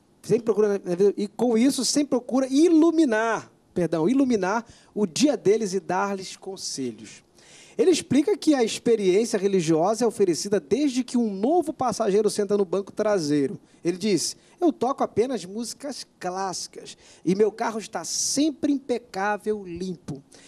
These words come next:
Eles sentem a presença de Deus", garante o pastor. Acrescentando que o clima no autono-,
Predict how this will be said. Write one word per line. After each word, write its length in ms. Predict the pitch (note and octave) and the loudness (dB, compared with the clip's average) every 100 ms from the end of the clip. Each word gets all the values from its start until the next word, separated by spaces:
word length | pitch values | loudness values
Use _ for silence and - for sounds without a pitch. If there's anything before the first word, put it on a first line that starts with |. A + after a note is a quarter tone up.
| - | -6
Eles 240 | - F4+ D4+ | 0 2 2
sentem 640 | - G#3+ B3+ D#4 E4 D4+ A#3+ | 2 2 2 0 0 2 0
a 80 | A3+ | 2
presença 520 | A3 E3 G3+ B3 C4+ | 2 2 -2 -4 -4
de 140 | A#3+ | -4
Deus", 640 | A#3 D#3 F#3 F#3+ D#3+ B2 - - | -6 2 4 6 4 -2 -14 -12
garante 640 | F3 F3 E3+ F#3 - G3 F#3 _ _ _ | -4 0 0 -2 -2 -4 -4 _ _ _
o 340 | - D#3+ E3 | 0 4 2
pastor. 500 | D#3+ F#3+ - - A#2 - - - - | 2 -4 -4 -6 -6 -10 -20 -20 -12
Acrescentando 720 | D#3+ B3+ A#3+ C4 B3+ C#4+ E4 | -4 -2 0 0 0 2 2
que 200 | B3 A#3+ | 2 2
o 120 | A3+ G3+ _ | 2 2 _
clima 400 | - C4 E4+ D#4+ | -6 2 4 4
no 80 | A#3 | 0
autono-, 380 | G#3+ F#3+ D#3+ | -2 -2 -2